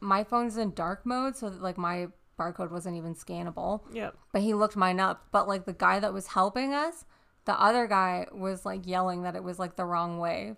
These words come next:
Speaker 1: for everything to get done. And the other guy was like, "I know how c-, uh, Con Master works or whatever their software is." He's like, "And usually it'll say if it's been printed or not." And it was just the whole thing. It was, like, uncomfortable.
Speaker 2: Wow.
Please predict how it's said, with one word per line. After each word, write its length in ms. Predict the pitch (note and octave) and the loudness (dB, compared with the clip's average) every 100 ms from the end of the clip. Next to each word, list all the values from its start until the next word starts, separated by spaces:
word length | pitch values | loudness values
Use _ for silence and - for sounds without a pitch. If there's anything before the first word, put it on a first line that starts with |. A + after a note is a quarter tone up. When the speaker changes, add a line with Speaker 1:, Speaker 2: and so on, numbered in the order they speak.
| - | -6
Speaker 1:
for 320 | F#3+ F3+ F#3 | -4 -2 -2
everything 460 | F#3+ F3 F#3 F3+ F3 | -4 -2 -4 -4 -6
to 100 | G3+ | -6
get 180 | F#3 F3 | -6 -4
done. 240 | F3+ F3 | -2 -2
And 140 | F3 F3+ | -4 -4
the 40 | F3+ | -4
other 200 | F3 F3 | -4 -6
guy 180 | F3 F3 | -6 -6
was 180 | F3+ | -8
like, 140 | F3+ F3 | -8 -6
"I 120 | F3 | -4
know 240 | F3+ B3 | 0 0
how 360 | C4+ C4+ B3+ B3 - - _ - - - | 2 2 2 -2 -8 -20 _ -20 -20 -6
c-, 60 | - | 0
uh, 340 | G#3 G3+ G3 F3+ | 4 4 2 -2
Con 300 | - B3+ B3+ B3+ | 2 6 6 6
Master 380 | A#3+ B3 B3 | -2 -2 -6
works 380 | A3+ A#3+ A#3+ - | -2 -2 -4 -6
or 100 | G3+ | -4
whatever 500 | F#3 F#3 F#3 F3+ F3+ | 0 2 2 0 -2
their 240 | F3+ F3+ F#3+ | -2 -4 -2
software 640 | F#3+ F#3 - A3 A#3 C4 | 0 0 0 -2 -2 -4
is." 140 | D4 - - - | -6 -12 -20 -10
He's 160 | - F#3 | -4 -2
like, 120 | F#3 | -2
"And 140 | F3 F#3 | 0 2
usually 300 | C#4+ B3 A3+ | 2 2 -2
it'll 120 | G#3 | -2
say 180 | G#3+ A#3 | -2 -2
if 60 | A#3+ | -2
it's 100 | - | -2
been 160 | C4 | -2
printed 340 | B3 C4 D4+ B3 | 0 -2 0 0
or 100 | F#3 | 0
not." 240 | E3+ E3 | -2 -2
And 140 | F3+ - | -4 0
it 80 | A#3 | 2
was 140 | C4 | 2
just 140 | C4+ | 0
the 80 | B3 | 0
whole 180 | G3+ G3 | 2 2
thing. 280 | F#3+ E3 D#3+ | 0 -6 -2
It 40 | |
was, 160 | A3 B3 | -2 2
like, 200 | A3+ - - | 0 -2 -2
uncomfortable. 1080 | F#3+ F#3 F3+ - F3+ F3 - F#3 F3 - G3+ G#3 | 0 2 0 -2 -2 -2 -8 -6 -4 -6 -6 -8
Speaker 2:
Wow. 440 | F#3 F3+ F#3 F3+ | -8 -6 -6 -8